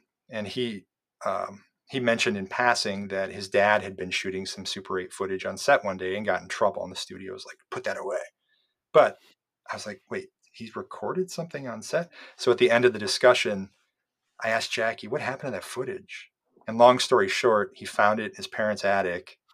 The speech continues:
had it transferred digitally, sent it over, and I've never thought in a million years that it would get approved. But I send it on to Paramount. They run it by legal. They're like, "This is great. It's the only existing footage from the set of Bad News Bears."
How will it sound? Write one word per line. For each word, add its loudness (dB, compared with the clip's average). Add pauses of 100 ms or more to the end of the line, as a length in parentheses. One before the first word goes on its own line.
(260)
had 0
it -6
transferred 0
digitally, -4
sent -2
it -2
over, -2
and -8
I've -6
never -2
thought 2
in -10
a -8
million -4
years -6
that -6
it -6
would -14
get -12
approved. -12 (720)
But -2
I -2
send 0
it 0
on 2
to -6
Paramount. -4 (100)
They -6
run -6
it -10
by -2
legal. -8
They're -12
like, -8
"This -14
is -14
great. -8 (280)
It's -14
the -6
only 0
existing -4
footage -6
from -8
the -6
set 0
of -8
Bad 0
News -10
Bears." -2